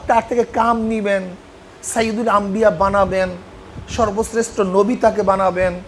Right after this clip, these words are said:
শাফায়াতে কুবরার মালিক তাকে বানাবেন, তার উপর কোরআন নাজিল করবেন।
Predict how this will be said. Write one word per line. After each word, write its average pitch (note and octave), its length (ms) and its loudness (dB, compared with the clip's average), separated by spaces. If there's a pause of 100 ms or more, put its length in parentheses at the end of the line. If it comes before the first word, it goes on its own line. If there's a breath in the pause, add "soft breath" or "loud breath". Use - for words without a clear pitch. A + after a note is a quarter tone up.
(400)
শাফায়াতে A3 500 0 (100)
কুবরার G3 420 4
মালিক F#3+ 360 2
তাকে A3+ 200 0
বানাবেন, F#3+ 520 0 (500)
তার G#3 160 6
উপর A3+ 180 0
কোরআন G#3+ 300 0 (140)
নাজিল F#3 420 2
করবেন। G3 420 -2